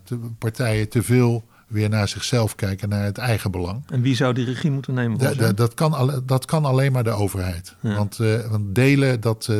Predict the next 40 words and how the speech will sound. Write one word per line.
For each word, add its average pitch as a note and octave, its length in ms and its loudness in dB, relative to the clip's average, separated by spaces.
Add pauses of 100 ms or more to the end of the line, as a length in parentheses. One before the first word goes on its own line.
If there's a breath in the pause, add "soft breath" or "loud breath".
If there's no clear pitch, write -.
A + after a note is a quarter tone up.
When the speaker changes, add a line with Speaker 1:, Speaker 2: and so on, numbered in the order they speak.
(100)
Speaker 1:
dat, G#2 300 -4
eh, A2+ 120 -4
dat A2+ 180 0
is A2 240 -2
opnieuw B2 400 2
niet A2 240 2
gelukt, A2+ 340 -2
hè. C3+ 80 -2
Je C3+ 180 -2
kijkt G#2+ 260 -2
maar G#2 320 -2
bijvoorbeeld A2 560 4
hoe G#2 160 2
de F#2+ 80 0
verhuur A#2+ 480 2
is F#2+ 180 -2
geregeld. F#2+ 280 -2
Ja, G#2+ 120 -2
de A#2+ 120 -6
ene A#2 380 2 (320 loud breath)
verhuurder G#2 680 2
die, G2 420 2
eh, G#2+ 240 -4
hè, A#2+ 160 -2
die, A2 300 -8
die, G#2 360 -8
die G2 200 -6
support A2+ 480 -2
wel... A2+ 300 0
en G2+ 80 -4
de A2+ 60 -4
andere A2 260 -2
zegt - 280 -4
gewoon, G2 340 -2
"Joh, G2+ 340 -4
eh, G2+ 120 -2 (340 loud breath)
vol A2+ 260 2
betalen." C3 560 0 (140)
Speaker 2:
Ja. A2+ 240 0 (260 loud breath)
Speaker 1:
Eh, A#2 120 -8